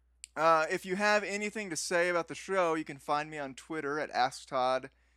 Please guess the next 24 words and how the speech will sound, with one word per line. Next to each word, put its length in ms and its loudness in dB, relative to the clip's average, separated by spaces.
Send 240 -4
your 100 -2
input, 600 -4
questions 480 2
you 80 -2
want 160 0
us 140 -8
to 120 -2
ask, 560 0
movies 420 0
you'd 80 -4
like 220 0
us 100 -8
to 100 -10
watch, 540 0
whatever 320 2
you 140 -6
wanna 180 -4
say, 600 -2
as 100 -12
long 240 -4
as 80 -14
it's 220 -12
nice. 420 -14